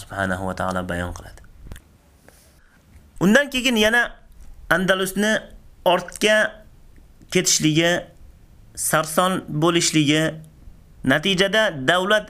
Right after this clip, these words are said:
izidan chiqishligiga sabab bo'lgan taraf maishatparastlikdan boshqa yana bir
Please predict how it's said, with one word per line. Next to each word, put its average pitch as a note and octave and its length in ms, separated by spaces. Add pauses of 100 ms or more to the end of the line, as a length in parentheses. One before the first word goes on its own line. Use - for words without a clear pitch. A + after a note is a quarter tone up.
izidan F3+ 380
chiqishligiga F#3 600
sabab F3+ 380
bo'lgan E3+ 360 (1200)
taraf F3+ 320 (280)
maishatparastlikdan E3 1300 (140)
boshqa D#3+ 320
yana E3 320
bir D#3+ 100